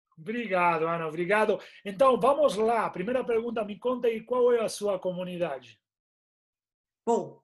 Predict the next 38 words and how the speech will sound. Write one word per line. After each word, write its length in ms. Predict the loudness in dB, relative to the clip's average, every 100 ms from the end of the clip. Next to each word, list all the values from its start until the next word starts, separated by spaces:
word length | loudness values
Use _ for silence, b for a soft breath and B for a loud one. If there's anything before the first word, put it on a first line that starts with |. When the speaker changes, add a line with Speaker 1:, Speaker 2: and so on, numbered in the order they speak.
| _
Speaker 2:
é, 400 | -6 -4 -4 0
eu 80 | -2
trabalho 480 | 0 0 2 2 0
já 420 | -6 0 2 2 0
há 240 | -2 0
um 120 | 0
ano 140 | -2 -2
e 60 |
meio, 320 | -2 -2 -2 -4
quase 320 | -6 -6 -6
dois, 440 | -4 -4 -6 -14 _ -8
no 80 | -4
Levagon 360 | -2 0 -2
Brasil. 560 | -2 -6 -6 -8 -8 -10 _ _ b b b b
O 80 | -2
Levagon 480 | 2 0 2 2 4
é 80 |
uma 140 | 2 0
instituição 440 | -4 -8 -8 -4
mundial, 680 | -2 -2 -2 0 0 -2 -8 _
é 80 | -12
francesa, 840 | -8 -8 -4 -2 0 -2 -6 -8 -8
é 140 | -4
uma 180 | -4 -4
escola 380 | -8 -2 0 -2
de 80 |
programação 680 | -6 -6 -4 -6 -10 -10 -8
no 100 | -8
formato 400 | -8 -6 -6 -6
bootcamp, 540 | -14 -16 -16 -16 -12 -12 -14 _ _ -12
uma 100 | -6
coisa 240 | -6 -6
que 140 | -10
tá 80 | -14
sendo 240 | -8 -8 -6
muito 200 | -8 -10
difundida 600 | -12 -12 -12 -12 -10 -10
atualmente. 760 | -10 -12 -12 -10 -12 -12 -16